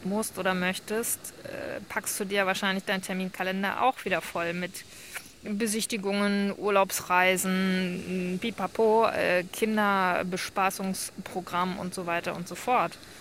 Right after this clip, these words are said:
Auch da kommst du nicht wirklich zur Ruhe. Fakt ist aber,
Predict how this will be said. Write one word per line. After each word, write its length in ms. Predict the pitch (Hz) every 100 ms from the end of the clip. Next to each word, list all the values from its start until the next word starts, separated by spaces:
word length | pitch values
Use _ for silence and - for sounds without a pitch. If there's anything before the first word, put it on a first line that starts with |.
| -
Auch 160 | 208 -
da 240 | 226 208 190
kommst 420 | - 208 208 -
du 40 | 190
nicht 300 | 185 - 190
wirklich 320 | - 185 -
zur 180 | - 175
Ruhe. 320 | 269 254 - - - - - - - - - - - - - - - - - - - - - - - - - - - - - - - - - - - - - - - -
Fakt 440 | - - 240 - -
ist 380 | - 254 - -
aber, 480 | 175 170 160 -